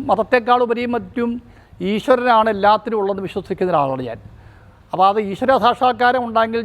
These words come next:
ജാതിയും മതത്തിനൊക്കെ മാറ്റി നിർത്തണം. ആ കാലഘട്ടത്തിൻ്റെ ആവശ്യം മാത്രമല്ല, സമൂഹത്തിൻ്റെയും ലോകത്തിൻ്റെയും ആവശ്യമാണ്. അപ്പോൾ ലോകത്ത് നന്മ ഉണ്ടാവണമെങ്കിൽ എല്ലാ ധർമ്മങ്ങളെയും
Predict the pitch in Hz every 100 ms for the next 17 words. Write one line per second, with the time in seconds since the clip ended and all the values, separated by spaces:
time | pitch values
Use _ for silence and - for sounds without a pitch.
0 | 208 185 202 233 247 240 202 208 214 208
1 | 208 165 139 208 165 - - - - -
2 | - - 226 214 190 226 220 226 233 240
3 | 240 226 254 220 214 254 220 226 247 -
4 | - - - 151 180 214 233 220 226 233
5 | 202 175 202 226 247 226 233 190 180 -
6 | 147 - - - 156 151 180 269 254 220
7 | 320 294 247 233 226 214 226 247 - -
8 | - - - - 196 226 262 269 - -
9 | - - - - 160 208 226 240 233 226
10 | 220